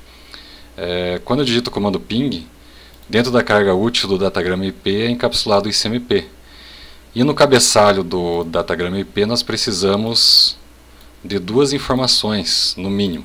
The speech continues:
né, pra gente trabalhar. Eu preciso do endereço I P de origem e preciso do endereço I P de destino. Ok.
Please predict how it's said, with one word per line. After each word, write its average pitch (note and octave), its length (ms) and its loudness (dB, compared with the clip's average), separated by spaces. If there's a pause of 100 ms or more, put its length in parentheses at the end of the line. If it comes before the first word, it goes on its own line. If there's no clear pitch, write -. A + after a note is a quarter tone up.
né, D#2+ 240 -12
pra E2 120 -10
gente E2 140 -10
trabalhar. F2+ 460 -2 (560)
Eu E2+ 100 -4
preciso F2 500 -4
do F2+ 140 -6
endereço F2+ 960 0 (840)
I F#2 100 -8
P F2 260 -4
de E2+ 140 -6
origem F2 720 -4
e A#2 80 -8
preciso G2+ 460 -6
do G#2+ 40 -4
endereço F#2+ 1120 2 (600)
I F#2+ 100 -6
P F2 320 -6
de F2+ 100 -8
destino. G#2+ 560 -2 (2750)
Ok. E2 360 -8